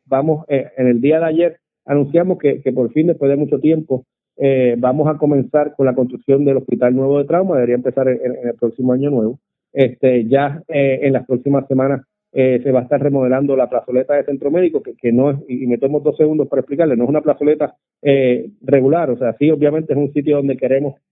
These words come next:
que la gente pueda salir a, a caminar y a tomar aire fresco. Todos sabemos que las personas que van a los hospitales, pues, necesitan e-, e-, ese espacio y también lo-, los empleados. Pero también es un área donde en,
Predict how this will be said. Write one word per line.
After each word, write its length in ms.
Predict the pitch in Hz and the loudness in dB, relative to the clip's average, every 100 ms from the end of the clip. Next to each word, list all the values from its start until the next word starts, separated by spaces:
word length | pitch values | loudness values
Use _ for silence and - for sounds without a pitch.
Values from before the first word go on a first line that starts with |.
| _ | _
que 80 | 135 | -2
la 80 | 127 | 0
gente 240 | 135 143 | 0 0
pueda 260 | 135 143 135 | 0 0 0
salir 320 | 139 127 143 | 0 2 2
a, 180 | 127 131 | -2 -4
a 80 | 120 | -6
caminar 420 | 117 113 127 143 | -4 -2 0 -2
y 20 | |
a 80 | 127 | -2
tomar 240 | 117 117 | -6 -6
aire 180 | 127 131 | -4 -6
fresco. 400 | - 147 - 113 | -6 -6 -4 -6
Todos 220 | 113 117 | -4 -4
sabemos 300 | 127 127 139 | -2 -2 -2
que 120 | 127 | -2
las 220 | 117 131 120 | -4 -4 -8
personas 320 | 110 123 123 | -4 -2 -2
que 80 | 123 | 0
van 140 | 123 | 0
a 40 | |
los 80 | 123 | 0
hospitales, 340 | 123 117 127 135 | 0 -2 -2 -4
pues, 140 | 127 | -2
necesitan 440 | 117 113 107 120 | -2 -2 -2 0
e-, 100 | 120 131 | -2 -2
e-, 200 | 131 - | -6 -8
ese 180 | 131 123 | -10 -8
espacio 340 | - 160 180 | -4 0 2
y 40 | |
también 300 | 139 117 127 | 4 4 4
lo-, 140 | 139 139 | 4 2
los 200 | 143 131 | 0 0
empleados. 380 | 139 151 147 123 _ _ | 0 -2 -2 -4 _ _
Pero 200 | - 190 | 0 2
también 380 | 202 180 196 190 - | 2 0 2 0 2
es 120 | 175 | 2
un 200 | 190 190 | 2 2
área 400 | 190 185 175 175 156 | 0 0 -2 -8 -6
donde 640 | 147 147 143 143 139 135 | -2 0 0 0 -2 -2
en, 400 | 143 131 131 127 | -4 -2 0 -2